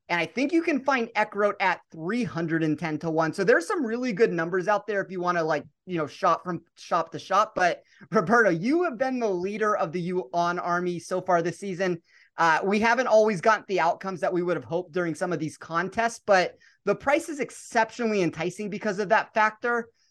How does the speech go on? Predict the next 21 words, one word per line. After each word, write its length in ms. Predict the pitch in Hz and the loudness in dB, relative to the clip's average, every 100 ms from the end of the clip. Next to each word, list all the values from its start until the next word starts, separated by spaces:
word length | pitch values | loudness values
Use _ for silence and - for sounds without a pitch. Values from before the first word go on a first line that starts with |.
| _ - | _ -2
My 220 | 202 277 | 2 4
model 260 | 302 294 | 6 6
can 220 | 285 277 240 - | 6 0 -6 -2
find 280 | 226 220 | -2 0
a 60 | 208 | 0
way 220 | 180 190 | 2 2
to 100 | 190 | 2
have 180 | 180 185 | 2 -2
him 100 | 180 | -6
crack 320 | - 185 180 | -4 -2 -2
the 80 | 175 | -4
top 320 | 170 175 - | -4 -4 -4
twenty-five 680 | - 196 185 185 - 175 175 | -8 -10 -8 -10 0 2 2
in 140 | 170 | 0
win 160 | 160 175 | -2 -2
equity 320 | 175 180 185 | -2 -2 -2
when 160 | 175 170 | -2 -2
I 60 | |
emphasize 540 | 160 170 180 160 175 165 | -4 -8 -8 -4 -4 -2
fast 360 | - 170 165 | 0 0 0
Bermuda, 520 | 170 180 202 196 196 | -4 -4 2 4 4